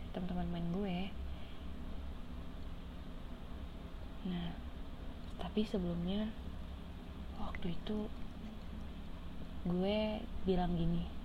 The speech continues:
"Ayo yuk meet up," gitu. Dia selalu bilang, "Ya gue sih ayo aja, kalau asal ayo, ayo." Ya gue juga sih, karena emang gue sebenarnya agak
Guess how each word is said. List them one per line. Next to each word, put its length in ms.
"Ayo 480
yuk 60
meet 320
up," 80
gitu. 400
Dia 160
selalu 320
bilang, 240
"Ya 240
gue 320
sih 80
ayo 240
aja, 320
kalau 160
asal 160
ayo, 240
ayo." 180
Ya 40
gue 100
juga 320
sih, 160
karena 400
emang 240
gue 240
sebenarnya 640
agak 400